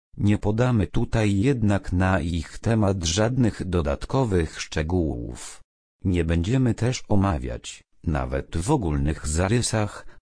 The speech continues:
osłabiania i tłumienia miłości poza stwierdzeniem, że chociaż jest ona osłabiana i tłumiona przez grzech i błąd,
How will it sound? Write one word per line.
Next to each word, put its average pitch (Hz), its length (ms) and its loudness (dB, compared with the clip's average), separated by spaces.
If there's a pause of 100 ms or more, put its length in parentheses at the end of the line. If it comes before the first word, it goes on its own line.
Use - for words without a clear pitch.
(180)
osłabiania 104 920 2
i 101 180 -6
tłumienia 110 720 4
miłości 98 800 0
poza 85 400 2
stwierdzeniem, 76 1000 -2 (280)
że 78 280 0
chociaż 131 680 0
jest 107 400 0
ona 113 400 0
osłabiana 107 840 2
i - 180 -6
tłumiona 107 680 4
przez - 500 -2
grzech 85 480 -2
i 90 340 0
błąd, 82 600 0